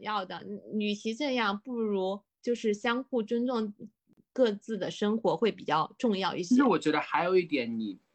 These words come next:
Speaker 2: 父母每次就是说要来跟你讲这个，其实他是受到一些相应的刺激的。不管是说他是看到了，然后自身产生一些刺激反应，还是说他周围的人给他分享一些东西的时候，刺激给他，他的一些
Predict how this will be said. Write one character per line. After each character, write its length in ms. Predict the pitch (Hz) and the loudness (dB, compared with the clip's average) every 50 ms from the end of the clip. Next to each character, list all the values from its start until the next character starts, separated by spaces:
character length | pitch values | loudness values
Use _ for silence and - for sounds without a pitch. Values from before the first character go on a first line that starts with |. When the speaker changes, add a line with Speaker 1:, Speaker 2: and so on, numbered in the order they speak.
| _ _ _ _ _ | _ _ _ _ _
Speaker 2:
父 140 | - 254 202 | 0 0 2
母 140 | 147 127 | 2 2
每 200 | 123 120 107 98 | 2 0 0 -2
次 440 | 95 - - - - 190 170 139 123 | -6 -8 -10 -4 0 2 2 2 0
就 120 | - 147 143 | -2 -6 -6
是 140 | 123 143 | -4 -4
说 260 | 127 120 - 147 143 143 | -4 -2 0 0 2 2
要 180 | 143 156 147 | 2 2 2
来 120 | 131 117 117 | 2 0 0
跟 140 | 123 139 135 | -2 -2 -2
你 100 | 131 127 | -2 -2
讲 240 | 127 - 104 95 - | -2 -4 -6 -6 -4
这 200 | - 147 139 123 | -4 -2 -2 0
个， 120 | 123 120 | -2 -4
其 140 | 113 - 147 | -4 -2 -2
实 80 | 143 | -2
他 100 | 135 151 | 0 -2
是 140 | 156 156 160 | -2 -2 -2
受 140 | 156 170 165 | -2 0 0
到 100 | 147 139 | 0 0
一 40 | 127 | -2
些 120 | - 147 | -4 -6
相 160 | 135 - 147 | -8 -6 -2
应 60 | 151 147 | -2 -2
的 80 | 127 | -2
刺 320 | - - - - 208 175 131 | -4 -8 -4 0 2 2 2
激 240 | - - 113 110 | 0 -2 -6 -6
的。 80 | 95 - - - _ _ _ _ _ - - - - - - _ | -4 -6 -8 -10 _ _ _ _ _ -20 -20 -20 -20 -20 -6 _
不 100 | - 269 | 2 4
管 160 | 220 196 147 147 | 4 4 2 0
是 140 | - 190 | -2 -4
说 120 | 190 - 180 | -4 -2 -2
他 140 | 170 - 190 | -2 -2 -4
是 140 | 190 196 | -4 -4
看 320 | - - - - 269 233 190 | -8 -6 -4 -2 -2 0 2
到 180 | 160 139 127 | 2 2 2
了， 160 | 120 113 110 107 | 2 0 -6 -6
然 160 | 101 98 110 | -6 -6 -6
后 140 | 135 156 139 | -6 -6 -8
自 120 | - 151 | -8 -10
身 140 | 135 - 151 | -10 -8 -8
产 180 | - 127 107 | -8 -8 -10
生 120 | 101 127 123 | -10 -12 -16
一 20 | |
些 140 | 117 - 123 | -14 -14 -16
刺 180 | 123 - - - | -16 -18 -12 -6
激 100 | - 131 | -6 -4
反 220 | 123 107 95 107 | -4 -4 -6 -6
应， 80 | 110 110 | -4 -4
还 100 | 104 107 | -2 -2
是 60 | 117 | -2
说 260 | - - 147 139 - - - _ _ | 0 0 0 0 0 -4 -10 _ _
他 120 | - - 175 | -6 -4 -2
周 160 | 170 - 202 | 0 2 4
围 120 | 190 175 151 | 4 4 4
的 120 | 147 143 | 2 0
人 440 | 139 127 117 110 107 107 123 165 190 _ _ _ _ _ _ _ - | 0 0 0 -2 -2 -2 -4 -4 -6 _ _ _ _ _ _ _ -8
给 80 | - | -6
他 140 | 110 123 135 | -2 -2 -2
分 260 | - - 247 269 302 | -2 0 2 4 4
享 160 | 294 294 131 | 2 2 -2
一 20 | 131 | -4
些 120 | 127 135 | -4 -4
东 160 | 127 143 147 | -2 -2 -2
西 100 | 151 - | -2 -2
的 80 | 151 135 | -4 -4
时 80 | 123 127 | -2 -2
候， 80 | 120 | -2
刺 220 | 113 - - - 135 | -4 -4 -8 -12 -8
激 120 | - 139 | -6 -4
给 120 | 123 123 113 | 0 0 0
他， 120 | 117 123 120 | 0 0 0
他 120 | 127 127 | 0 0
的 120 | 120 123 | 0 0
一 80 | 117 113 | -2 -2
些 240 | 110 - 123 123 | 0 2 2 2